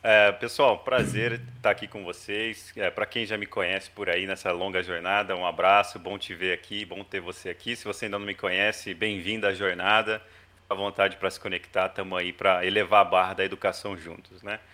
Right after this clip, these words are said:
Sou Alan Dantas, nasci em Campinas, cresci em Hortolândia, interior de São Paulo, família muito humilde. É, tanto o lado do pai como o lado da mãe, o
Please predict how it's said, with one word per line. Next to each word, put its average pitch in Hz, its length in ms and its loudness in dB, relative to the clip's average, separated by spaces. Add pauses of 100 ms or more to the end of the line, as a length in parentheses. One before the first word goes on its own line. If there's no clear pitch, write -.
(420)
Sou 143 140 4
Alan 151 220 4
Dantas, 143 680 2
nasci 110 360 -4
em 127 40 -6
Campinas, 131 720 -6
cresci - 380 -6
em 135 140 -6
Hortolândia, 131 840 -2 (120)
interior 107 360 -4
de - 100 -12
São 101 160 -6
Paulo, 107 280 2
família 131 340 -6
muito 147 320 -8
humilde. 135 540 -4 (640)
É, 101 320 6 (240)
tanto 127 280 0
o 139 40 -6
lado 120 240 4
do 110 140 -10
pai 113 320 4
como 113 220 -6
o 110 40 -8
lado 107 220 2
da 95 140 2
mãe, 104 340 0
o 104 40 -10